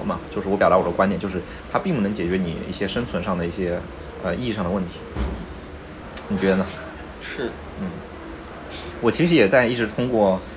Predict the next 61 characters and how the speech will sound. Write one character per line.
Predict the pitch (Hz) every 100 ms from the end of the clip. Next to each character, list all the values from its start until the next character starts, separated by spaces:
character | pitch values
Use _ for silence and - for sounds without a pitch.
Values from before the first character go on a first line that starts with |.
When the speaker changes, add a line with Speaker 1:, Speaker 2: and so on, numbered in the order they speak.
| - -
Speaker 1:
呃， | 92 87
沟 | - 113
通 | 107 113 107
和 | 107 98
自 | 92 113
己 |
的 | 95
学 | 95 92
习 | - - 90 90
中， | 104 98
然 | 92
后 | 92 107
去， | 98 - 113 104 98 - - -
就 | -
更 | 107 127
多 | 127
的 | 123
去 | -
想 | 123 104 90
这 |
个 | 107
事 | -
情 | 98 92
嘛。 | 73
因 | 131
为 | 147
我 | 110
一 | 90
直 | 117
就 | 123
觉 | 101
得 | 90 101 98 - - - - - -
人 | 98 98 113
要 | 185 190 131
认 | 156
识 | 123 120
自 | - 110
己 | 101
好 | 101 - - -
像 | - 147
还 | 131 117
是 | 165
挺 | - 196
难 | -
的， | -
或 | - 170
者 |
说 | - 156 151 - - - - -
它 | 170
是 | 165 185
不 |
是 | 151 156
一 | 139 131
个 | 135 123 120 - - -
就 | 151
不 | -
可 | - -
能 | 92 85
的 | 127
事 | -
情。 | 101 -